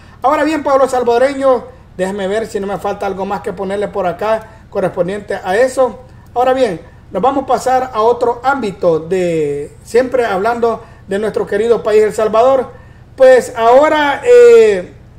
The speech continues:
también la diputada, o mejor dicho, el diputado Auer-, Auer-, Auerbach habló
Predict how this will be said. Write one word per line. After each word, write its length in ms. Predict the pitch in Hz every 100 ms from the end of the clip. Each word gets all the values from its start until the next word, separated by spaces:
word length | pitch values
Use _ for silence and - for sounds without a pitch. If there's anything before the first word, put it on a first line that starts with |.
| - - - - -
también 680 | 247 254 233 269 294 277 254 - - - - - - - - - - - - - - - - - - - - - - - - - - - - - - -
la 400 | 214 233 226 226
diputada, 1120 | 233 - 233 254 262 277 262 240 196 165 - - - - - -
o 80 | 202
mejor 260 | 226 226 233
dicho, 420 | 285 269 254 233
el 120 | 220
diputado 800 | 226 220 214 247 269 254 202 - - - - - - - - - - - - - - - - - - - - - - - -
Auer-, 360 | 220 285 262 -
Auer-, 340 | 254 294 294 208
Auerbach 600 | 254 277 254 262 247 -
habló 640 | 214 202 226 254 302 294